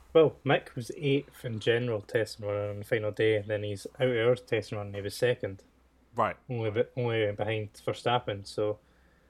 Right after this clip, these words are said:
Speaker 1: they're, they're gonna be competitive this year.
Speaker 2: I
Speaker 1: Unless
Speaker 2: don't
Speaker 1: everyone was sandbagging. <laughs>
Speaker 2: Yeah, I don't really read into testing times.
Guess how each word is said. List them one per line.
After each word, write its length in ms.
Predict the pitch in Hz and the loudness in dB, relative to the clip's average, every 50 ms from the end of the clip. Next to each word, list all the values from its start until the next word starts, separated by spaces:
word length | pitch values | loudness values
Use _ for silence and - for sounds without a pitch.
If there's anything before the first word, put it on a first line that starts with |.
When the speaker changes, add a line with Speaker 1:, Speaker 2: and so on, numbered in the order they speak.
| _ _ _ _ - | _ _ _ _ 4
Speaker 1:
they're, 120 | 170 160 | 4 4
they're 220 | 151 143 156 135 123 | 6 6 2 2 4
gonna 200 | - 208 220 175 | 4 4 4 4
be 340 | 139 135 123 120 110 104 - _ - | 4 4 4 2 0 0 -4 _ -6
competitive 460 | - 113 104 139 143 175 185 135 110 | -6 -2 4 4 4 6 4 2 2
this 200 | 107 101 - - | 2 0 0 -2
year. 100 | - - - _ _ _ _ _ - - | -14 -14 -16 _ _ _ _ _ 0 0
Speaker 2:
I 60 | 120 | 2
Speaker 1:
Unless 160 | 113 151 170 165 | 4 4 4 2
Speaker 2:
don't 60 | - - | 2 2
Speaker 1:
everyone 380 | 143 123 110 113 107 110 107 107 | 2 2 4 4 2 2 2 0
was 120 | 107 - | -2 -2
sandbagging. 680 | - - 113 110 113 104 113 104 - - - - 139 - - | 0 0 0 0 0 0 -2 -2 -2 -2 0 0 0 0 -4
<laughs> 100 | - - | -14 -4
Speaker 2:
Yeah, 140 | - 131 131 135 | 4 6 6 6
I 20 | |
don't 160 | 135 196 180 | 6 6 4
really 180 | 160 170 156 135 | 4 4 4 4
read 160 | 135 147 139 | 2 2 0
into 160 | 143 139 - - | 0 -2 -4 -8
testing 340 | - 135 110 - - 92 | -8 -8 -8 -8 -10 -12
times. 440 | 85 - 90 80 82 82 - - - | -10 -10 -12 -12 -12 -16 -18 -20 -20